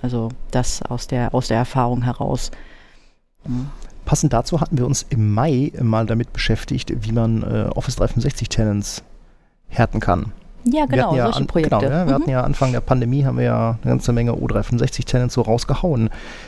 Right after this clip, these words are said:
Speaker 2: Äh, und da war's halt auch ganz häufig so, Security später, M F A geht nicht, müssen wir abschalten, kriegen wir jetzt hier nicht
Speaker 1: Mhm.
Speaker 2: ausgerollt, können wir den
Speaker 1: Mhm.
Speaker 2: Leuten nicht zumuten, sonst irgendwas. Ähm, da sind wir auch immer noch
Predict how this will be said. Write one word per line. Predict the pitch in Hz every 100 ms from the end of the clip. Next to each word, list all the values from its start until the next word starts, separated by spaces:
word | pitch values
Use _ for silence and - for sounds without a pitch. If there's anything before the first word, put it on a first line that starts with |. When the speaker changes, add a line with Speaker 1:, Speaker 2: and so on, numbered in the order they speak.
| -
Speaker 2:
Äh, | 143
und | - 120
da | 104
war's | -
halt | -
auch | -
ganz | - 123 -
häufig | 127 117
so, | - 120 147 - - - -
Security | - - - 113 117 - 131 -
später, | - 113 117 98 92
M | - 113
F | 107
A | - 110 139 147 - 110
geht | 107 120
nicht, | - -
müssen | 113 -
wir | 113
abschalten, | - - 120 127 127 123 123 - - - -
kriegen | - - 117
wir |
jetzt | 113 110
hier | 180
nicht | 123
Speaker 1:
Mhm. | -
Speaker 2:
ausgerollt, | 123 139 156 117 120 117
können | 165
wir | 117
den | -
Speaker 1:
Mhm. |
Speaker 2:
Leuten | 113 120
nicht | 101
zumuten, | - 117 113 -
sonst | 110 117 123
irgendwas. | 123 120 127 - - - - - - - -
Ähm, | 131 117 120 117 117 113 110 - - - - - - - - - - - - -
da | 127
sind | 117
wir | 131
auch | -
immer | - 156
noch | 165 -